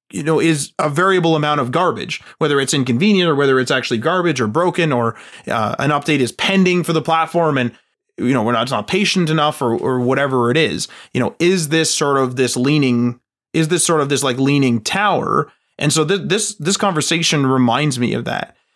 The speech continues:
is because things are becoming overcomplicated. And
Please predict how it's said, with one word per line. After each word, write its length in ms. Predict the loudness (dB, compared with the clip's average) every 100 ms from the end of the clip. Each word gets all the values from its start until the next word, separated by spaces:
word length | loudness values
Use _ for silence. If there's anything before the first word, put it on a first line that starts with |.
| -6
is 160 | -4 0
because 540 | 0 0 0 -2 -6 _ _ _ -10
things 320 | -2 2 2
are 560 | 2 2 2 2 0 -2
becoming 680 | -4 0 0 0 0 -4 -8 _ -2
overcomplicated. 920 | 0 0 0 -2 -2 -4 -4 -4 -8 -12 _ -18 -8
And 480 | -4 -2 0 0 -2